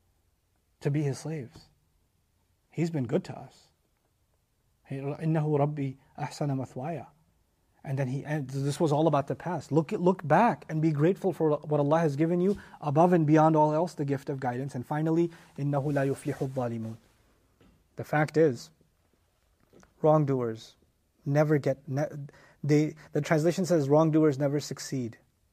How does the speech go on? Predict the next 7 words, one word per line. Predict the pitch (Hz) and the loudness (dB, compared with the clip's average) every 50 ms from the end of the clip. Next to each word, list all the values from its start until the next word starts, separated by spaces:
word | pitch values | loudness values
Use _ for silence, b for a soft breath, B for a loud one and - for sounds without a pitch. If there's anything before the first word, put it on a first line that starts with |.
| _ _ _ _ _ _ _ _ _ _ _ _ _ - | _ _ _ _ _ _ _ _ _ _ _ _ _ -6
People | - 160 147 151 175 | -2 -2 2 2 4
who | 147 170 175 | 4 6 6
do | 160 170 | 6 8
wrong | 170 160 147 151 180 214 208 | 8 8 8 8 6 4 4
never | 156 139 135 139 | 2 2 0 0
succeed. | - - 135 - - - 123 117 113 120 _ _ _ _ _ _ _ _ _ - | -4 -6 -12 -10 -8 -8 -6 -8 -8 -10 _ _ _ _ _ _ _ _ _ -14
Mm, | - 139 143 151 151 151 147 147 143 139 135 156 165 | -12 -8 -8 -6 -4 -4 -4 -4 -4 -6 -8 -8 -12